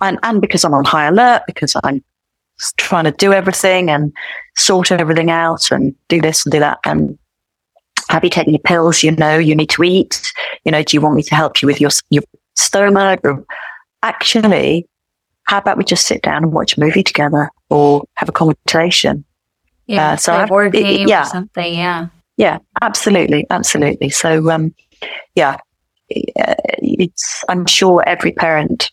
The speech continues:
Speaker 1: of an adult who needs a degree of care will say the same. You, you, you've just need to remember that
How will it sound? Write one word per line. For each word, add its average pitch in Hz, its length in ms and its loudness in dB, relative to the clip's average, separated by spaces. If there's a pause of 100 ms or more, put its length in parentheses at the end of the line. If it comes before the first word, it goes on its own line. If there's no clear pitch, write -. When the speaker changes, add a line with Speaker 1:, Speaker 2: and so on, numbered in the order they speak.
Speaker 1:
of 147 100 -2
an 156 80 0
adult 151 420 0 (680)
who 160 100 2
needs - 580 0 (300)
a 151 60 0
degree 156 260 0
of 139 120 -4
care 156 460 -2
will 147 300 0
say 151 240 0
the 143 80 0
same. 147 680 0
You, 151 280 2
you, 147 140 0 (140)
you've 151 220 0 (580)
just - 480 -2 (2000)
need 208 240 4
to - 100 2
remember 160 400 2
that - 640 -2